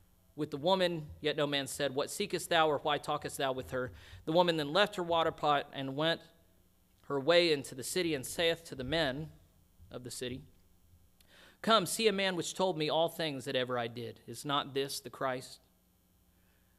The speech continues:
Then they went out to the city and came unto him. So the people came out of the city, came to Jesus. In the meanwhile, his disciples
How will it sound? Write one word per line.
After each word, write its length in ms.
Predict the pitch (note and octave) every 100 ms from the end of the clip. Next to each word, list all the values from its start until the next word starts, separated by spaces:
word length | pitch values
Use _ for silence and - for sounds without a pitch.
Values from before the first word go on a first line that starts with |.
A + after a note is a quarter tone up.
| _
Then 160 | D#3
they 100 | E3
went 240 | D3+ D3+ D3
out 280 | D3+ D3 -
to 140 | F#3
the 80 | E3+
city 320 | E3+ D#3+ D#3
and 100 | C#3+
came 440 | - D3+ C#3+ C#3 C3 -
unto 500 | C3+ B2 A#2 B2+ B2 A#2+ _
him. 280 | - A2+ G#2 _ _ - - _
So 140 | -
the 60 | C#3
people 220 | D#3 C#3
came 140 | D#3 D3
out 120 | D3
of 80 | C#3+
the 60 |
city, 180 | - C3+
came 200 | B2 C3+
to 60 | B2+
Jesus. 360 | B2 B2 B2 - - - - - - -
In 120 | F3+
the 80 | F#3+
meanwhile, 640 | G3+ C4+ B3 D#3 B2+ C#3
his 180 | D#3+ D3+
disciples 600 | D#3+ D#3+ C#3+ E3 D#3+